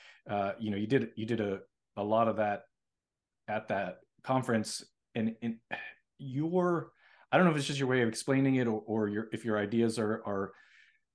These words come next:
different, but I, I think that, um, it will give listeners a really, you know, great piece of value to kinda hear your take on some of the way that you, uh, market and, and capital raising and stuff like that.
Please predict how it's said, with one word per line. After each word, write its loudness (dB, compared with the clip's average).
different, 4
but 4
I, 4
I 2
think -2
that, -2
um, -10
it -4
will -6
give -2
listeners -2
a -4
really, 0
you -4
know, -4
great -4
piece -6
of -10
value -4
to -6
kinda -4
hear -2
your -2
take -4
on -6
some -6
of -8
the -8
way -4
that -10
you, -6
uh, -6
market 0
and, -6
and -8
capital -4
raising -4
and -8
stuff -12
like -14
that. -12